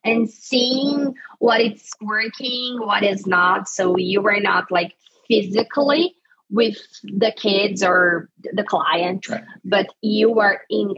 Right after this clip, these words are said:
Speaker 1: many cases. So you, you come with the experience of many cases when you do, like, supervision.
Speaker 2: Oh yeah. Yeah. If you, th-, I mean,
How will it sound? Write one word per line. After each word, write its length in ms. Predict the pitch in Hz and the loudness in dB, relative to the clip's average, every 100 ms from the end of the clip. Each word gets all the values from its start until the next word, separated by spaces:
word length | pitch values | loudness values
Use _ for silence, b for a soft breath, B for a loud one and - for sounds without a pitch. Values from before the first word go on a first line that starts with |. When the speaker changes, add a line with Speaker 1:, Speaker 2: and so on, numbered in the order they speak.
| - | -8
Speaker 1:
many 360 | 190 202 208 185 | -4 -2 -2 -4
cases. 600 | - 170 160 160 160 - | -4 -4 -4 -4 -8 -12
So 640 | - 185 175 175 175 170 - | -8 -2 2 2 0 -2 -4
you, 760 | 180 175 185 190 185 180 180 - - | -6 0 2 4 4 0 -2 -8 -4
you 180 | 190 185 | -2 0
come 280 | - 196 208 | 0 0 2
with 200 | 196 190 | 0 -2
the 120 | - 185 | -2 -4
experience 840 | - - - 202 196 190 - - B B B | -6 -14 -2 0 2 0 -4 -16 B B B
of 160 | 196 - | -4 -2
many 340 | 196 202 208 208 | 0 2 0 0
cases 520 | 208 175 175 170 180 | 0 0 0 -4 -4
when 200 | 165 165 | -2 -2
you 180 | 170 165 | -2 -2
do, 320 | 165 170 165 | -2 -2 0
like, 360 | 170 165 - | 0 -2 -6
supervision. 880 | - 156 - 180 175 151 160 151 - - _ _ _ _ _ _ _ | -8 -6 -2 -2 -2 -4 -6 -8 -12 -14 _ _ _ _ _ _ _
Speaker 2:
Oh 260 | 113 113 95 | 0 2 2
yeah. 460 | 85 80 78 76 - - | 0 -2 -4 -4 -4 0
Yeah. 220 | 110 101 | 2 2
If 80 | 104 | 2
you, 80 | 110 | 2
th-, 140 | 110 | 2
I 40 | |
mean, 420 | 113 107 107 - | 2 4 2 -2